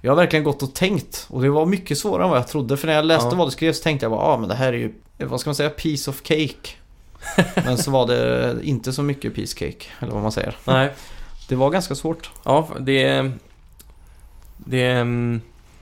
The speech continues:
Speaker 2: ja, ämnet är ju topp tre gadgets.
Speaker 1: Gadgets, ja.
Speaker 2: Och gadgets, det är ju...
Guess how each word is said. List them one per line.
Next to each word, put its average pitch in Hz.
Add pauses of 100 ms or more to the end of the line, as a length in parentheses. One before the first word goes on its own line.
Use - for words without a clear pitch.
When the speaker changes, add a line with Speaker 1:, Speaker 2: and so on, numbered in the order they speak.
(100)
Speaker 2:
ja, 113
ämnet 147
är 151
ju 117
topp 131
tre 107
gadgets. 101 (400)
Speaker 1:
Gadgets, 113
ja. 107 (280)
Speaker 2:
Och 117
gadgets, 113
det 127
är 131
ju... 123